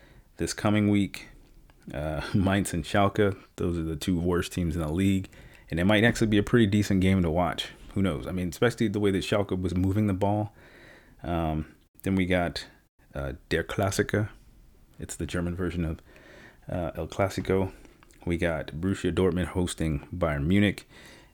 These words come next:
And then my other match, we got Bayer Leverkusen hosting Borussia Mönchengladbach. I know I didn't have the Stuttgart game on there, but, um, you know, Stuttgart, I'm gonna watch that game anyway, so it doesn't matter.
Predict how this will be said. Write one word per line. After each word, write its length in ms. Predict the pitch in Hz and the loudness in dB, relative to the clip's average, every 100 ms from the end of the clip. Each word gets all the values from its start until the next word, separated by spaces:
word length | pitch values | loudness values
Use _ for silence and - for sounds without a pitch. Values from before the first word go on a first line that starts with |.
| - | -4
And 120 | 101 | 2
then 140 | 107 | 2
my 140 | 101 78 | 2 2
other 180 | 92 | 0
match, 300 | 87 87 78 | 0 -2 -4
we 100 | 87 | -2
got 340 | 85 80 71 - - _ _ _ _ _ _ | 0 0 -2 -8 -16 _ _ _ _ _ _
Bayer 200 | - 95 | 2 4
Leverkusen 760 | 92 90 85 - 87 78 71 71 - - - - _ - | 6 4 2 -2 -2 0 -2 -6 -10 -20 -20 -20 _ -10
hosting 500 | 85 76 73 65 71 - | -6 -6 -6 -6 -8 -6
Borussia 320 | 78 80 - | -4 -2 -2
Mönchengladbach. 840 | 78 69 58 65 85 87 85 78 - - - - - _ - | -4 -6 -6 -2 0 0 0 -2 -6 -16 -20 -20 -20 _ -14
I 80 | 92 | -6
know 160 | 95 92 | -2 0
I 60 | |
didn't 220 | 87 85 82 | 0 -2 -4
have 180 | 80 | -6
the 60 | 78 | -8
Stuttgart 540 | - 92 80 87 - - - - | -10 -8 -4 -4 -4 -12 -14 -6
game 260 | 90 87 | -2 0
on 160 | 85 85 | -2 -4
there, 260 | 82 78 - - | -4 -6 -6 -2
but, 360 | 87 82 - - _ _ _ - - _ - | 0 0 -6 -16 _ _ _ -20 -20 _ -12
um, 460 | 76 76 73 65 - _ _ _ _ | -8 -6 -6 -8 -12 _ _ _ _
you 120 | - 71 | -8 -8
know, 60 | |
Stuttgart, 340 | 58 - 69 62 | -8 -8 -8 -6
I'm 100 | 71 | -6
gonna 140 | 71 | -8
watch 180 | 67 - | -8 -8
that 100 | 67 | -6
game 180 | 69 65 | -6 -6
anyway, 300 | 67 60 - | -8 -10 -12
so 140 | - | -12
it 60 | - | -12
doesn't 220 | - - | -12 -12
matter. 300 | - - | -12 -12